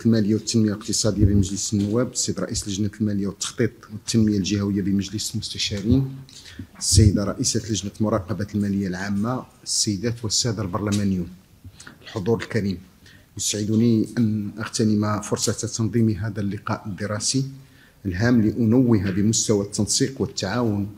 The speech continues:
المؤسساتي بين البرلمان بمجلسه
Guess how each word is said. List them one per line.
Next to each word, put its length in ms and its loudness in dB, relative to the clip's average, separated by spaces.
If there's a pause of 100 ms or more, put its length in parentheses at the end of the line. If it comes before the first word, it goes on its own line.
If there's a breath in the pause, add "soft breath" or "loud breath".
(120)
المؤسساتي 840 0
بين 240 2
البرلمان 560 6
بمجلسه 600 0